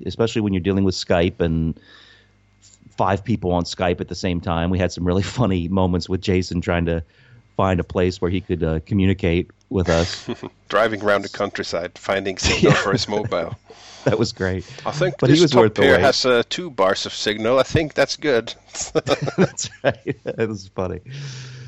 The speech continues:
Speaker 1: So yeah, it, it's, but yeah, it's, for me personally, it's, it's, it's maybe a, a selfish thing, but I just like, I like hearing other people talk, and
Speaker 2: Yeah.
Speaker 1: it's kind of the idea of just sitting around a table somewhere and,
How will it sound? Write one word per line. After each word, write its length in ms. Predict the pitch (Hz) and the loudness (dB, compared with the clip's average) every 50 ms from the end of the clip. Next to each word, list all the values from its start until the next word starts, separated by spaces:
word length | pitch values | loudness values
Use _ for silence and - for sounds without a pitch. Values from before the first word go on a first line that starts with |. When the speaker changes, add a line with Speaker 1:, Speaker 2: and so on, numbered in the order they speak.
| - - - - | -16 -18 -18 -16
Speaker 1:
So 200 | - - 117 110 | -4 0 2 4
yeah, 260 | 110 107 101 98 104 | 4 4 4 4 6
it, 160 | 127 151 143 | 6 4 4
it's, 240 | - 147 139 - - | 4 0 -4 -8 -12
but 240 | - 104 117 120 104 | -8 -2 0 0 2
yeah, 200 | 113 113 98 95 | 4 4 4 4
it's, 200 | 95 101 - - | 2 0 -2 -8
for 140 | - - 131 | -6 -4 0
me 140 | 123 135 131 | 2 2 0
personally, 540 | 113 - 113 104 98 - 98 92 87 87 87 | 2 2 0 0 0 0 -2 -4 -2 -2 -2
it's, 200 | 85 - - - - | -4 -6 -10 -10 -8
it's, 400 | - 85 - - - - - - _ _ | -8 -8 -8 -8 -14 -16 -16 -18 _ _
it's 260 | - 80 82 - - 98 | -10 -10 -10 -8 -6 -2
maybe 360 | 92 85 82 76 80 78 76 | -2 -2 0 -2 -2 -4 -4
a, 280 | 73 73 73 73 73 - - _ _ _ _ _ _ _ _ _ _ - | -4 -6 -6 -6 -8 -10 -12 _ _ _ _ _ _ _ _ _ _ -16
a 40 | - | -14
selfish 460 | - - 90 87 82 - 78 - - | -4 0 0 0 0 0 -6 -6 -4
thing, 180 | - 67 69 | -2 -2 0
but 100 | 71 76 | 2 2
I 80 | 78 85 | 2 2
just 180 | 82 85 - 82 | 0 -2 -2 -2
like, 120 | 78 - | -2 0
I 60 | - 90 | 0 0
like 220 | 85 80 78 - | 0 0 -2 -2
hearing 340 | - 80 78 78 78 78 78 | -4 -4 -2 -2 -2 -2 -2
other 140 | 76 78 76 | -2 -4 -4
people 420 | - - 76 - 80 78 73 69 - _ _ _ _ _ _ _ _ _ _ _ _ _ - - | -6 -6 -4 -2 -2 -2 -2 -4 -10 _ _ _ _ _ _ _ _ _ _ _ _ _ -10 -4
talk, 340 | - 90 80 - - - | -2 0 0 0 -2 -2
and 280 | 82 78 78 73 76 71 - _ _ - | -2 -2 0 -2 -2 -4 -8 _ _ -10
Speaker 2:
Yeah. 220 | - 92 90 82 107 | -6 -6 -2 -2 -2
Speaker 1:
it's 140 | 104 - - | -2 0 0
kind 160 | 139 127 120 | 2 2 4
of 60 | 110 | 6
the 100 | 113 113 | 6 6
idea 260 | 107 104 95 113 107 | 6 4 4 4 2
of 60 | 101 | 2
just 180 | 92 98 - - | 2 -2 -6 -2
sitting 220 | - 123 107 107 | 0 0 2 2
around 400 | 101 92 98 95 95 95 92 90 | 2 2 2 2 2 2 2 2
a 240 | 90 87 85 85 82 - _ _ _ _ _ _ _ _ _ _ _ _ _ | 2 0 0 -2 -4 -8 _ _ _ _ _ _ _ _ _ _ _ _ _
table 320 | - 117 107 95 87 90 | 2 2 2 2 0 -2
somewhere 500 | - - 95 90 85 80 82 85 87 87 | -4 -2 -2 -2 0 0 0 0 0 0
and, 180 | 82 82 82 | 0 -2 -4